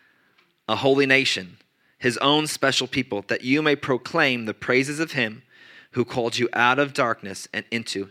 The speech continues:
his marvelous light." Okay. "In the last days, I will rebuild the fallen booth of David."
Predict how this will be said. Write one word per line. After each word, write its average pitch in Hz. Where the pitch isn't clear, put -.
his 98
marvelous 90
light." 95
Okay. 135
"In 117
the 120
last 135
days, 135
I 117
will 117
rebuild 131
the 113
fallen 120
booth 117
of 113
David." 110